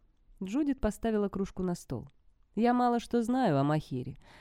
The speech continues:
поэтому не могу ответить, но не стоит судить всех по поступкам лишь одного. Поверь мне, парень, который отдал тебе свою куртку и целую ночь охранял тебя, априори не может быть плохим.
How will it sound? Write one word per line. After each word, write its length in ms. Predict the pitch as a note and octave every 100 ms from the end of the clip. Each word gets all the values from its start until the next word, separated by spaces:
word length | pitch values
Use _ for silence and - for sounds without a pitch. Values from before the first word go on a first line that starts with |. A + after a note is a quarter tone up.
| -
поэтому 360 | - E4 E4 D4+
не 120 | C#4+
могу 300 | C#4+ C4+ F3+
ответить, 640 | E3 E3 E3 D#3+ F3 - - -
но 160 | G#3+
не 140 | A3+ A3
стоит 360 | - F#3+ A#3+
судить 360 | - D#4 C4 -
всех 240 | - E3
по 100 | -
поступкам 560 | E3 E3 - A#3 - F3
лишь 220 | E3 -
одного. 540 | - F3 F#3+ D#3+ A2 B2+ - - - -
Поверь 380 | - F3+ G#3 B3+
мне, 180 | F#3+ C#3
парень, 460 | - G#3+ A3 D#3
который 420 | C#3+ D#3 G3+ G3 -
отдал 340 | G#3 G#3 F3+
тебе 240 | E3 F3 G3
свою 300 | - E3 D#3
куртку 460 | D#3 D#3 - A#3+ - -
и 100 | -
целую 360 | A#3 A#3+ A#3 A3
ночь 240 | A3 A3
охранял 440 | G3 G3 F#3+ D3+ C#3+
тебя, 320 | - G3+ A#3 - -
априори 540 | A3 A3+ A#3 A#3+ C#4 D4+
не 140 | D4
может 280 | B3+ E3+ D3+
быть 220 | D3 -
плохим. 480 | D#3+ D#3+ - D#2